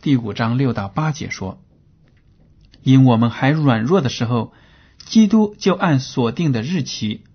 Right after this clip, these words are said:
为罪人死。为义人死是少有的，为任人死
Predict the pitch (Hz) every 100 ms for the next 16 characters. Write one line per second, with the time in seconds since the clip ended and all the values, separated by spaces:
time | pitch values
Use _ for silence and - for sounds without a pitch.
0 | _ _ 107 107 - 147 110 104 120 -
1 | - - _ _ _ _ _ _ _ -
2 | 143 165 202 170 131 139 135 117 - _
3 | _ - - 110 - 98 120 117 - 98
4 | - _ _ _ _ _ _ _ 160 170
5 | 185 240 143 117 131 - 101 -